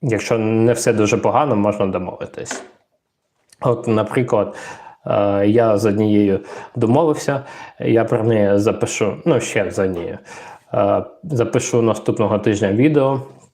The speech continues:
тому що с-, я сьогодні тільки оплатив, а ще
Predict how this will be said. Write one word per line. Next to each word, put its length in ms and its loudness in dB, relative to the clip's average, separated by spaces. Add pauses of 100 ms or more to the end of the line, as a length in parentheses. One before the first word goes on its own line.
тому 200 0
що 160 -2
с-, 320 0
я 200 2
сьогодні 400 0
тільки 320 -2
оплатив, 560 0 (560)
а 560 2 (1000)
ще 640 0